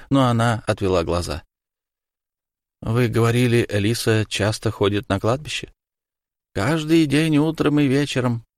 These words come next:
Летом сидит там до самого заката. Играет с сыном на площадке перед церковью. Так странно видеть молодую женщину, проводящую время с маленьким ребенком среди могил». «А как к этому относятся остальные?»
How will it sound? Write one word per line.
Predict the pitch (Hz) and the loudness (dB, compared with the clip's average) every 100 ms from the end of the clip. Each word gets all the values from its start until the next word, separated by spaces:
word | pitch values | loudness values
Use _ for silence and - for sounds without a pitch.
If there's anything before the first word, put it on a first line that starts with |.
| _ _ _ _ - | _ _ _ _ -6
Летом | 95 131 294 120 | -2 -2 -2 -4
сидит | - 117 135 151 | -4 -2 -2 -2
там | - 131 143 135 - | -2 0 0 -2 -4
до | 87 | -4
самого | 98 110 131 110 | -2 -2 0 0
заката. | 92 - 95 113 - - _ _ _ | -2 -4 -4 -6 -10 -16 _ _ _
Играет | 156 160 190 180 165 | -2 2 2 0 -2
с | - | 0
сыном | 175 160 151 139 | 2 2 2 2
на | 143 | 0
площадке | - 151 - 185 165 - | 0 -2 -2 -4 -6 -8
перед | 110 123 123 | -2 0 0
церковью. | - 160 - - - - _ _ _ _ _ _ _ _ | -2 -4 -4 -6 -6 -10 _ _ _ _ _ _ _ _
Так | - 170 | -6 -6
странно | - - 175 110 101 | -4 -2 0 0 0
видеть | 110 131 110 107 | 0 0 -2 -4
молодую | 101 104 101 123 104 | -2 0 0 0 -2
женщину, | 95 123 131 - 123 | 0 -2 -2 0 0
проводящую | - 110 110 110 135 - 117 110 | 0 -2 0 0 0 0 0 2
время | 120 131 127 - - | 2 2 0 -4 -14
с | - | -4
маленьким | 120 131 123 117 117 113 | 0 2 0 0 0 2
ребенком | 107 123 156 147 139 143 | 2 2 0 -4 -4 -4
среди | - 143 139 | 0 0 2
могил». | 143 143 139 - - - _ _ _ _ _ _ _ _ _ _ | 0 0 -2 -6 -8 -12 _ _ _ _ _ _ _ _ _ _
«А | - 85 | -8 -4
как | 98 110 | -2 -4
к | - | -2
этому | 117 110 110 | -2 0 0
относятся | 110 - 107 - 104 - 98 | 0 0 -2 -2 -4 -2 -4
остальные?» | 92 - 80 80 98 | -4 -4 -6 -4 -6